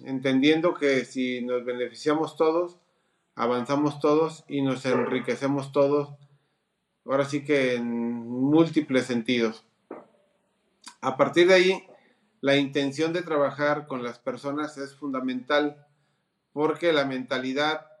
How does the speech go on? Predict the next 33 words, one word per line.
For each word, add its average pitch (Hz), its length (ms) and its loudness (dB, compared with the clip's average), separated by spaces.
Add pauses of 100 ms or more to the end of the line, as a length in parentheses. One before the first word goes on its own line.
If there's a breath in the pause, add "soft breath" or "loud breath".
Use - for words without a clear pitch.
(260)
y 131 220 -6
el 123 160 -6
entendimiento 131 960 -4
y 131 80 -4
lo 123 180 -6
que - 100 -12
implica, 139 800 -2 (580)
eh, 117 640 0
la 123 80 -4
autogestión 135 920 -2 (340)
es 143 560 2
algo 147 460 -2
que 123 220 -4
va 131 140 -2
a 139 40 -4
enriquecer 139 920 -2
no 143 200 0
solamente 143 760 0
en 127 140 0
el 123 120 -4
ámbito 131 420 0
laboral, 120 440 0
sino 120 240 -8
en 117 60 -6
el 117 180 -2
ámbito 127 360 -6
personal. 110 680 -6 (1200)
La 139 120 2
autogestión 151 680 0
no 202 80 -2
es 202 240 -4
un 190 280 -6
proceso 147 1400 0